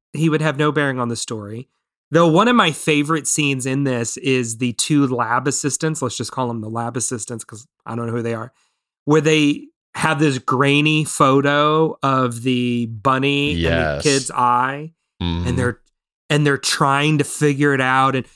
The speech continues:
Speaker 1: they're typing away at their computer, and it refines just a little bit. "Oh, there's three eyes." Is there, duh, duh, and they can't really find it. You know,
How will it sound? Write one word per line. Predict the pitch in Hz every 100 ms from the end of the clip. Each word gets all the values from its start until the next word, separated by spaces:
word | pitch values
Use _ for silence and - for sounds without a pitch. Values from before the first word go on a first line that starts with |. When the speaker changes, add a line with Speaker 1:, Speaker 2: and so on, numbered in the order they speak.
| -
Speaker 1:
they're | 143
typing | 139 - 160 147 - 147
away | 139 127 127 131
at | 135
their | 151
computer, | 143 139 117 139 135 135
and | 127 - _ _
it | 131 151 _
refines | 143 147 - - 147 131 143 139 -
just | 143 -
a |
little | 139 135 135
bit. | 139 139
"Oh, | 165
there's | 160 151 -
three | - 175 190
eyes." | - 151 147 139
Is | 135 -
there, | - _ -
duh, | 156
duh, | 160 151 -
and | 147
they |
can't | 165 185 190
really | 170 165
find | 165 156 156
it. | 151
You | 147 139
know, | 123